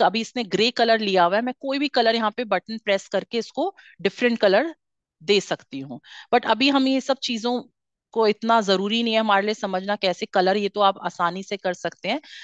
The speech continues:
हमारा मेन एम है मॉलिक्यूल बिल्ड करना यहाँ पे। Then उसके बाद सेम चीज, क्योंकि ये हाईलाइट, ये मैंने, अ, येलो अब इस-, इसलिए दिख रहा है क्योंकि मैंने इसको सिलेक्ट करा हुआ है। जैसे ही मैं इसको डीसिलेक्ट करूंगी,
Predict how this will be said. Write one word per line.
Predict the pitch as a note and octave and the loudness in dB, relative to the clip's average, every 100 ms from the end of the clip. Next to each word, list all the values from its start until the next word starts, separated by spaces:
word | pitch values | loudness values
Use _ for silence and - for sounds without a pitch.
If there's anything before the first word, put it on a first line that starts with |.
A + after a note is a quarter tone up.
| - - - | -20 -16 -2
हमारा | G3+ G#3+ | 2 4
मेन | A#3 G#3+ A3 A#3+ | 2 2 0 0
एम | A#3 A3 A3+ | 0 0 0
है | C4+ | 0
मॉलिक्यूल | A3 F#3+ G3 - A3 | 2 0 -2 -6 -2
बिल्ड | E3+ E3+ E3+ | 2 2 0
करना | E3+ C#3+ C#3 | -2 -2 -4
यहाँ | C#3+ C3 - | -6 -8 -10
पे। | - - - - - _ E3+ | -16 -20 -20 -20 -20 _ 2
Then | C4 C#4+ | 2 2
उसके | C4 - C#4+ | -2 -2 0
बाद | B3 B3+ | 2 0
सेम | - - B3+ C4+ | -2 -2 0 0
चीज, | C4+ C4+ C4+ B3+ | -2 -4 -6 -8
क्योंकि | B3 - | -12 -4
ये | B3 | 0
हाईलाइट, | B3+ G3+ F#3 G3 F#3+ G#3 F#3 | 2 2 2 4 2 -2 -4
ये | A3 | -2
मैंने, | A3 A#3 A#3+ G3 | -2 -2 -2 -2
अ, | D#3 D#3 D#3+ | 0 0 0
येलो | F3 F3+ G#3+ | 0 0 2
अब | A#3+ A3 | 0 0
इस-, | A3 A#3 | -6 -10
इसलिए | - B3 B3 | -10 -6 -4
दिख | G#3 G#3+ | -4 -2
रहा | |
है | A#3 | -2
क्योंकि | B3 - | -4 -6
मैंने | A#3 | -6
इसको | A3+ - C#4+ | -6 -8 -6
सिलेक्ट | - G3+ G3 - | -2 0 -2 -2
करा | E3+ C#3+ | 0 2
हुआ | C3 C3 | 0 -6
है। | - - - F3 | -14 -20 -10 -2
जैसे | G3+ - | -2 0
ही | C#4 | 0
मैं | C4+ A#3+ | 0 0
इसको | - - C4 | -4 -4 -6
डीसिलेक्ट | F#3+ G#3+ - A#3+ A3 - | -4 -6 -4 -2 -4 -2
करूंगी, | F#3+ E3+ E3+ B3+ - | -2 -2 -6 -8 -8